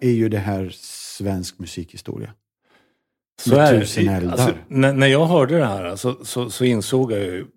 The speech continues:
Speaker 2: eller åtminstone var min, min, min tanke var så här, "Det här kan vi inte klara själva." Alltså det här, för att ge det här rättvisa,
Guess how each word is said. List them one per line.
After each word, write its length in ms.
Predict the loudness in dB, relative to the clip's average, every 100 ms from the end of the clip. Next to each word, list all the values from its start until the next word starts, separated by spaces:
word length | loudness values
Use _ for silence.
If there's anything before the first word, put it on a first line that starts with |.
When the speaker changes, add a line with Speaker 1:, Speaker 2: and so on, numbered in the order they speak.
| -4
Speaker 2:
eller 340 | -4 -2 -8 -2
åtminstone 320 | -2 0 0
var 120 | 0
min, 220 | 0 0 0
min, 360 | 0 -2 -2
min 160 | -2 -2
tanke 320 | -4 -4 -4
var 80 | -4
så 100 | -6
här, 80 | -6
"Det 100 | -4
här 160 | -4
kan 360 | -4 -2 0 0
vi 120 | -2 -2
inte 440 | -4 -6 -8 -10
klara 500 | -6 -4 -4 -4 -8
själva." 500 | -4 -4 -4 -6 -12 -18 _ _ -10
Alltså 200 | -8 -4
det 120 | -2
här, 340 | -2 0 0 -2
för 180 | -2 -2
att 220 | -2 -4
ge 320 | 0 2 2
det 100 | 0
här 160 | -2 -2
rättvisa, 560 | -4 -4 -4 -6 -14